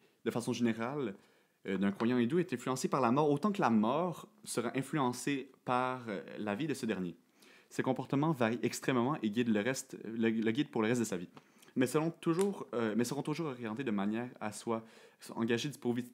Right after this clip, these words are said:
positivisme et encore du négativisme. Selon cette religion, la mort existe après la vie et sera dictée par le karma accumulé, euh, par l'être durant son passage physique sur Terre. Donc le karma, c'est quoi ? Le karma est une conception de l'hindouisme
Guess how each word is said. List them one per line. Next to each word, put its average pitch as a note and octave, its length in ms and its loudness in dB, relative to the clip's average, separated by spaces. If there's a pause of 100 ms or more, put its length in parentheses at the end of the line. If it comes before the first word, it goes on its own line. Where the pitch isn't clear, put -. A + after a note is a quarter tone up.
(140)
positivisme D3 680 -4
et A#2 100 2
encore A#2 480 -2
du G#2+ 140 -4
négativisme. G#2+ 1400 -4 (1800)
Selon F#3 200 6
cette F3+ 140 0
religion, B2+ 400 2
la A2 160 2
mort A#2 160 2
existe G#2+ 340 -8
après B2 200 -2
la G#2+ 120 2
vie A#2 240 -8
et A2+ 80 -4
sera A#2+ 200 -2
dictée A2+ 240 -6
par C3 100 0
le G#2 60 0
karma A#2 520 -2
accumulé, A2+ 520 0 (580)
euh, G#2+ 60 -2
par D3+ 200 -2
l'être D#3 200 -2
durant B2 180 0
son B2 160 -4
passage A#2 420 -2
physique E3 520 -4
sur - 260 -8
Terre. - 320 -14 (880)
Donc A2+ 140 0
le B2 60 0
karma, C3+ 260 0
c'est C3+ 120 -4
quoi ? G#2 180 -2 (240)
Le A#2+ 60 -4
karma E3 200 2
est A3 100 0
une C3 120 -2
conception E3+ 480 -2
de C3 100 0
l'hindouisme A2 560 0